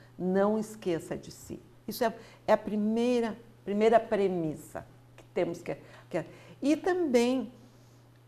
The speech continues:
existe tanta gente que ajuda. Por exemplo, a Liga é uma entidade feminina que reúne mulheres de todas as idades. Agora estamos fundando a Liga Jovem em Lajeado. São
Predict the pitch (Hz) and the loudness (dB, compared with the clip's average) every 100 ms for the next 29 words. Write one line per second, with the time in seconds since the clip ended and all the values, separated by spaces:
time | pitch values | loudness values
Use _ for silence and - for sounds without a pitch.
0 | - - - - - 233 180 254 - - | -20 -20 -20 -20 -8 -6 -4 -4 -4 -6
1 | - 311 311 294 202 190 180 180 - 156 | -6 -4 -2 -2 -4 -2 -4 -4 -6 -6
2 | 143 143 151 156 - - - - - 220 | -6 -6 -6 -4 -8 -12 -20 -10 0 2
3 | 220 220 190 202 208 214 233 247 208 - | 2 2 -2 0 0 0 2 2 0 -2
4 | - - - 233 240 240 240 220 - - | -6 -8 0 2 4 2 0 -4 -14 -8
5 | 240 240 190 196 226 233 196 202 - 240 | -4 -2 0 4 6 4 0 -6 -2 0
6 | 220 220 208 196 190 160 143 - - - | 0 -2 -2 0 0 -2 -6 -12 -20 -10
7 | 220 214 240 254 247 233 220 202 196 190 | -2 4 6 6 6 2 2 2 6 6
8 | 190 175 160 - - - 277 294 233 240 | 6 2 -4 -8 -8 8 12 12 12 8
9 | 240 202 - - 156 135 120 101 95 - | 6 -2 -4 2 4 4 0 -6 -14 -16
10 | - - - - - - - 175 220 220 | -20 -20 -20 -20 -20 -10 -2 4 4 2
11 | - 226 220 226 208 208 208 208 190 185 | 0 -2 -2 -2 0 0 0 0 -2 -2
12 | 202 185 196 196 196 196 156 160 135 131 | -4 -2 2 2 2 0 -6 -6 -6 -8
13 | - 65 62 - - - - - - 240 | -8 -8 -10 -16 -20 -20 -20 -4 0 2
14 | 226 | 0